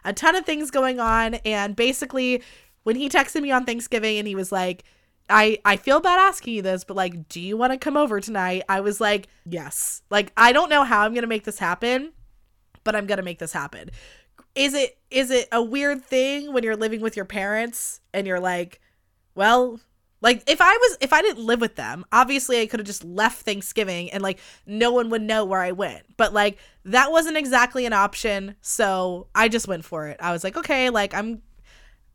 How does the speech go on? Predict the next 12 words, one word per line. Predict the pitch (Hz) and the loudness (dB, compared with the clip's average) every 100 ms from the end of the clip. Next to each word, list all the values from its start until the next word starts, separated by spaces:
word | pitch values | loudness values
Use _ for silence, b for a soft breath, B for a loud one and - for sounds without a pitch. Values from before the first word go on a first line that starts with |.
| 185 | -14
going | 175 180 262 | -10 -10 -10
to | |
San | 277 302 330 | -10 -10 -10
Jose, | 320 349 262 196 - _ | -8 -8 -8 -10 -14 _
like, | 165 143 202 214 - - _ _ | -10 -10 -12 -16 -20 -20 _ _
taking | - 202 277 | -8 -6 -6
a | 302 | -6
plate | - 349 339 | -2 -2 -4
of | |
food," | - 415 311 294 | -2 0 0 -4
you | 277 | 0
know? | 254 247 | 2 2